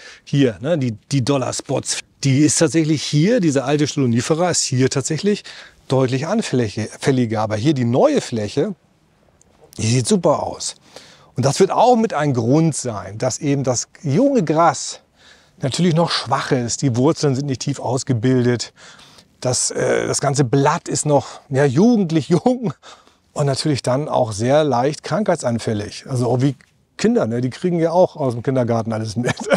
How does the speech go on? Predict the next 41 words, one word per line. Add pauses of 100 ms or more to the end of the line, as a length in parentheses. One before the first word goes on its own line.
(180)
<laughs>
Und
das
ist
eben
auf
der
anderen
Fläche
aus
meiner
Sicht
eben
in, (200)
an
dieser
Stelle
auch
passiert. (920)
Da,
das
liegt
nicht
am
Boden.
Der
Boden
ist
total
sandig. (800)
Das
liegt
sicherlich
daran, (480)
dass,
äh,
ich
mit
wenig
Stickstoff
arbeite,